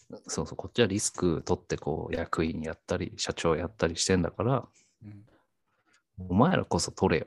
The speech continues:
Speaker 1: 取られろよって <laughs> 思うだろうね。
Speaker 2: あー、まあ、
Speaker 1: お金持ちは。
Speaker 2: それはね、そうか。でも、お前お金持ってんじゃんって言う、言うよね。結果さ。<laughs>
Speaker 1: まあね。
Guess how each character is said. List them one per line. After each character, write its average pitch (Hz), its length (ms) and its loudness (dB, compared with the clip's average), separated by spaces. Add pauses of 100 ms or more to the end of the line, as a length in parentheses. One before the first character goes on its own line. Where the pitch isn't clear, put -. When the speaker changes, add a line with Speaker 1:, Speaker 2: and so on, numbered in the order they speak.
Speaker 1:
取 85 160 0
ら 85 80 2
れ 85 100 4
ろ 80 100 0
よ 98 200 -8
っ - 80 -20 (120)
て - 220 -18 (520)
<laughs> - 500 -6
思 120 280 10
う - 40 6
だ - 80 4
ろ - 120 -2
う - 40 2
ね。 139 100 4 (240)
Speaker 2:
あ - 20 -10
ー、 107 340 -6
ま 95 140 -10
あ、 - 60 -14
Speaker 1:
お 95 80 2
金 85 260 4
持 - 120 2
ち - 140 4
は。 - 0 -
Speaker 2:
そ - 0 -
れ 220 60 2
は 214 160 -2
ね、 247 340 -8
そ - 160 -4
う 131 80 -6
か。 104 140 -14
で 104 100 -14
も、 101 140 -12
お - 20 -10
前 240 200 4
お 165 100 6
金 269 260 6
持 302 160 4
っ - 120 -14
て 151 120 6
ん 127 80 2
じ 113 80 0
ゃ 101 60 0
ん - 20 -8
っ - 100 -18
て 101 100 -12
言 101 120 -6
う、 - 20 -4 (540)
言 135 220 2
う - 20 2
よ 85 100 -6
ね。 - 220 -14 (260)
結 - 260 -4
果 113 120 -4
さ。 - 240 -8 (420)
<laughs> - 2250 -14
Speaker 1:
ま 98 180 2
あ 98 80 -16
ね。 104 240 2